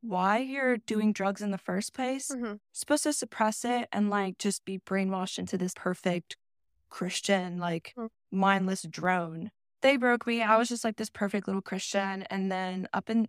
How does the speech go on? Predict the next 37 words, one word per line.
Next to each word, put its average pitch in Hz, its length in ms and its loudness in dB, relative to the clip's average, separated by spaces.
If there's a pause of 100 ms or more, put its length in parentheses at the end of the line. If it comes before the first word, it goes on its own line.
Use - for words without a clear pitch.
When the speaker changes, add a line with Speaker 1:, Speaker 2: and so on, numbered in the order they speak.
(120)
Speaker 1:
around 208 220 2
the 269 60 -4
four-month 202 580 0
mark 269 360 -4 (440)
is 214 160 0
when 208 540 2
we 202 220 0
had 196 340 2
Encounter. 196 720 -6 (760)
So 247 220 0
Encounter 269 580 2
is 247 120 -2
something 233 400 2
that 226 160 0
the 202 100 2
G 190 260 -4
twelve 180 460 -4
church - 560 -6 (120)
does. 247 600 -4
It's 208 160 -2
a 202 200 0
G 202 180 -4
twelve 185 560 0
kind 180 180 -4
of 180 60 -6
thing. 196 360 0 (500)
But 220 280 6
in 226 160 0
order 226 220 4
to 277 100 -2
graduate 208 880 2 (180)
rehab, 233 600 0 (100)
you 220 120 -4
have 214 280 0
to 226 100 -6
do 196 140 2
Encounter, 180 720 -4